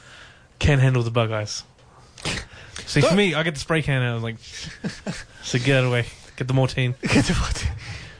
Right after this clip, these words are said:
Speaker 2: Don't full booze dot com, don't those guys have, like, a, like, a bug eye, a black bug eye S T I wagon that's, like, really, really quick?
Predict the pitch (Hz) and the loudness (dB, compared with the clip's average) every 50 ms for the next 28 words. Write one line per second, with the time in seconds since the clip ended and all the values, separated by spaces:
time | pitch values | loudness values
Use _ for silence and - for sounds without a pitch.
0 | - - - 185 294 339 403 415 - - 392 320 302 285 247 208 - 226 208 - | -14 -8 -2 2 2 2 2 0 0 0 0 0 0 0 -2 0 0 -2 -2 0
1 | - 208 208 202 208 247 240 233 226 214 185 202 208 208 180 190 190 196 190 170 | 0 -2 0 0 0 0 0 0 0 0 0 0 0 0 0 0 0 0 -2 -2
2 | - 180 175 170 160 160 160 143 160 147 175 170 165 170 160 156 156 156 - 180 | 0 0 0 0 0 -2 -2 -4 -2 0 0 2 2 2 2 0 -2 -4 -6 -4
3 | 160 165 170 156 - - - 165 156 160 156 170 - 175 - - - 160 151 147 | 0 2 2 2 0 0 -2 0 0 0 -2 -2 -2 -6 -6 -2 -2 0 0 0
4 | 139 143 147 147 160 214 302 311 - - - - - - 156 143 - 160 143 147 | 0 -2 -2 -2 -4 -4 -6 -8 -14 -20 -20 -20 -6 -4 -2 0 0 0 0 -2
5 | 147 147 156 156 156 151 147 143 139 135 - 160 190 247 | -2 0 0 2 2 0 0 -2 -4 -4 -4 -4 -4 -4